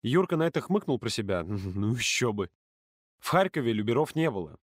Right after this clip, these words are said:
но Юрка, не считая себя ни неформалом, ни формалом, повиновался моде и отрастил волосы по плечи.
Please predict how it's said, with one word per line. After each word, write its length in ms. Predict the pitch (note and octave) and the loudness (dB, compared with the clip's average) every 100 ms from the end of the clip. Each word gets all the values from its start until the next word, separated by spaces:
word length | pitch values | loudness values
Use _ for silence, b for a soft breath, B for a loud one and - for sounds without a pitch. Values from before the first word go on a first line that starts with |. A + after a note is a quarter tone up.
| - | -6
но 160 | G#2 B2+ | -2 2
Юрка, 300 | E3 F3+ B2+ | 2 2 0
не 80 | |
считая 340 | A#2 C3 D3 B2+ | 0 0 0 0
себя 300 | B2 A#2 G#2+ | 0 0 2
ни 280 | A2 A2 G2+ | 2 2 0
неформалом, 720 | G2+ G#2 G2+ A2+ G#2+ F#2+ F#2 | 0 0 0 2 2 0 -2
ни 60 | |
формалом, 640 | F2 G2 F#2+ D3+ F#3+ D#3 D3 B B B B B | 0 0 2 2 2 -2 -8 B B B B B
повиновался 560 | B2+ A#2 A2+ B2+ A#2+ A2 | -2 0 2 0 0 0
моде 260 | C3 D#3+ | 0 0
и 40 | A2+ | 0
отрастил 440 | G2 G2+ - D3+ | 0 -2 0 0
волосы 400 | G2+ B2+ C3 - | 2 0 0 -2
по 140 | G#2 F2+ | -4 -4
плечи. 420 | F2+ F#2 - | -2 -4 -6